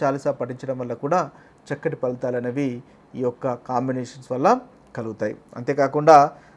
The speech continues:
కేతు మంత్రం ఎందువల్లంటే రెండు అగ్నితత్వానికి సంబంధించినటువంటి రా-, గ్రహాల యొక్క కలయిక జరుగుతుంది కాబట్టి కేతు బీజ మంత్రం కూడా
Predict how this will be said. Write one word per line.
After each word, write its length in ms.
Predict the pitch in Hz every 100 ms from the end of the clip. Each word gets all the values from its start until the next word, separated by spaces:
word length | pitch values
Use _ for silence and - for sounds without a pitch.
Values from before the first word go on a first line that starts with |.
| - - -
కేతు 300 | 190 226 240
మంత్రం 380 | 220 160 127 117
ఎందువల్లంటే 540 | 123 170 180 175 175
రెండు 380 | 151 151 196 226 -
అగ్నితత్వానికి 760 | 131 147 180 208 202 208 202 196
సంబంధించినటువంటి 880 | 185 175 170 165 165 160 160 160
రా-, 680 | 151 127 131 131 98 - 131
గ్రహాల 340 | 135 143 185 196
యొక్క 240 | 185 175
కలయిక 380 | 156 147 147 151
జరుగుతుంది 440 | 139 135 131 131
కాబట్టి 600 | 131 127 185 180 165 139 151 - - - - -
కేతు 260 | 202 220
బీజ 260 | 190 175 165
మంత్రం 360 | 165 160 160
కూడా 360 | 147 156 156 135